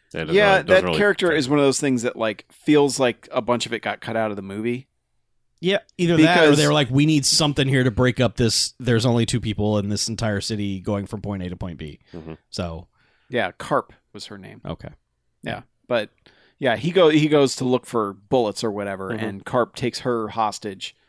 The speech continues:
Speaker 3: Carp.
Speaker 2: Carp. And then it's suddenly, "Oh, Austin, you
Speaker 3: You
Speaker 2: son of a
Speaker 3: scallywag.
Speaker 2: bitch." Yeah.
Speaker 3: <laughs> Yeah. All
Speaker 2: And,
Speaker 3: right.
Speaker 2: and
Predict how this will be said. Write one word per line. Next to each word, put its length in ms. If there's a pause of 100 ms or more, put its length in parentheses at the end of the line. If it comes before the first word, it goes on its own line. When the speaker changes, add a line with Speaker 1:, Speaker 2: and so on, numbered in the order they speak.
(840)
Speaker 3:
Carp. 260 (460)
Speaker 2:
Carp. 300 (720)
And 200
then 120
it's 140
suddenly, 520 (1080)
"Oh, 300
Austin, 560
you 340 (400)
Speaker 3:
You 100
Speaker 2:
son 260
of 100
a 60
Speaker 3:
scallywag. 280
Speaker 2:
bitch." 400 (460)
Yeah. 120
Speaker 3:
<laughs> 40
Yeah. 200 (720)
All 80
Speaker 2:
And, 200
Speaker 3:
right. 120
Speaker 2:
and 280